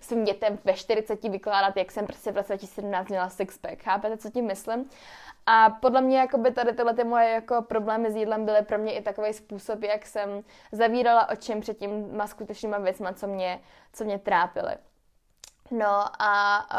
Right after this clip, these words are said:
ehm, teď se tak nějak jako dostáváme do přítomnosti nebo do bližší minulosti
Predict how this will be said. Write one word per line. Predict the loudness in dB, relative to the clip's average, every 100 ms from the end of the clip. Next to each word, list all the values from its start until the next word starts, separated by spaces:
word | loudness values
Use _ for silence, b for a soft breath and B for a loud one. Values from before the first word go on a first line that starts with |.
| -2
ehm, | -2
teď | -4 2
se |
tak | 2
nějak | 4 2
jako | 2
dostáváme | 0 2 2 4 4 4
do | 2
přítomnosti | -2 -4 -2 0 0 -2 0
nebo | 2 2 0 -2 -8
do | 0 0 0
bližší | -6 -2 -2 -2 -8 -8
minulosti | -6 -2 2 2 0 -4 -4